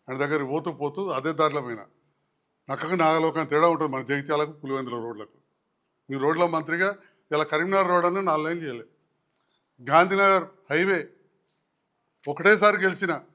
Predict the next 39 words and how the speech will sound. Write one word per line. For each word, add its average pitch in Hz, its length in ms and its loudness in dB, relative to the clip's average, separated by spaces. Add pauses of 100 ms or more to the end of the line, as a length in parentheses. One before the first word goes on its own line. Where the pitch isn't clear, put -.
(320)
కేంద్ర 190 320 2
ప్రభుత్వ 185 320 0
పరిధిలో 165 260 0 (140)
ఉంటే 160 220 2 (120)
అధికారులను 175 460 2
పట్టుకొని 180 300 -6 (380)
చేసినా. 160 240 -4 (100)
మొన్న 156 180 -2
ఎంపీ 147 180 -6
గారి 175 160 2
దగ్గర 170 240 0
పోయినా, 180 180 -2 (460)
రిక్వెస్ట్ 190 380 -2
చేసినా, 175 280 -4 (520)
మీకు 127 160 -18
పత్రికాముఖంగా 180 640 0
చెప్తున్నా, 190 320 -2
వారి 156 200 2
సహకారంతో 180 560 2 (300)
నిజంగా 160 280 -2
వారు 156 180 2
కూడా 170 140 -6
లెటర్ 170 200 -6
పెట్టారు. 196 260 -6 (340)
ఇలా 151 180 -2
తిప్పలపేట 202 420 0 (260)
రోడ్డు 208 220 0
కూడా 220 160 4
పెద్దగా 196 260 0
చేస్తున్నాం, 151 320 -10 (560)
ఫోర్ 190 200 0
లైన్ 196 160 2
అవుతా 185 240 0
ఉంది, 160 160 -4
ఎస్టిమేట్స్ 180 380 -8
రెడీ 175 180 -2
అవుతున్నాయి, 165 300 -10 (640)
చెట్ల 180 300 0
అన్నీ 190 140 -2